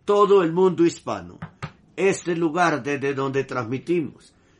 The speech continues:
la vida de nuestros oyentes y nuestras vidas. Protégenes, protégenos del enemigo y sus secuaces. Amén, amén y amén. En los peligros, en las angustias e incertidumbres,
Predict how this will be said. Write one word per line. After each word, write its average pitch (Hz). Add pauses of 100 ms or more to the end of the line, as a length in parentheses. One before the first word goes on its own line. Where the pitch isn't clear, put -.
la 147
vida 190
de 160
nuestros 143
oyentes 151
y 156
nuestras 147
vidas. 101 (360)
Protégenes, 143 (320)
protégenos 147
del 147
enemigo 156
y 143
sus 131
secuaces. 135 (260)
Amén, 180
amén 170 (440)
y 165
amén. 156 (880)
En 220
los 202
peligros, 175
en 147
las 139
angustias 147
e 139
incertidumbres, 139